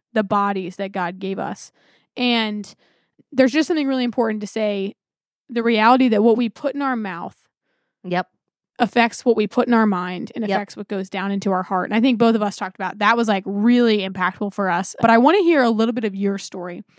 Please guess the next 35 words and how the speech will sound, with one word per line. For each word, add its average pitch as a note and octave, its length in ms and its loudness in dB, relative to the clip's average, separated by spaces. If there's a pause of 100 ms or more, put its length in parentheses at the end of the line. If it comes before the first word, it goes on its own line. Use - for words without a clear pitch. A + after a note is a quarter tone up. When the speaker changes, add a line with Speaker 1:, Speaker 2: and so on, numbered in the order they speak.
(220)
Speaker 1:
when A#3+ 140 2
it G3 100 0
Speaker 2:
Mm. F#3+ 60 -4
Speaker 1:
comes A3+ 280 0
to A3+ 80 -2
food. G#3+ 220 -4
Me B3+ 120 0
and C4 80 0
you C4 80 6
have A#3+ 100 2
talked A3 220 -2
about G#3+ 160 -4
it F#3+ 80 -8
extensively, G#3 720 -4 (640)
but B3+ 100 -4
I C4 80 2
wanna E4 160 2
hear C4+ 260 2 (280)
what, D4 320 4 (640)
what C4 340 4
did E4+ 160 4
the C#4 100 6
relationship A3+ 680 2
with A3 140 0
food G#3+ 300 -4
have G#3 160 -8
unpa-, G3 520 -4
impact G#3 540 -2
on A3 120 -6
your G#3 100 -4
relationship G3 480 -6
with F#3+ 120 -10
God? - 300 -8 (1300)
Speaker 2:
Yeah. D#3+ 480 2
So F#3 600 2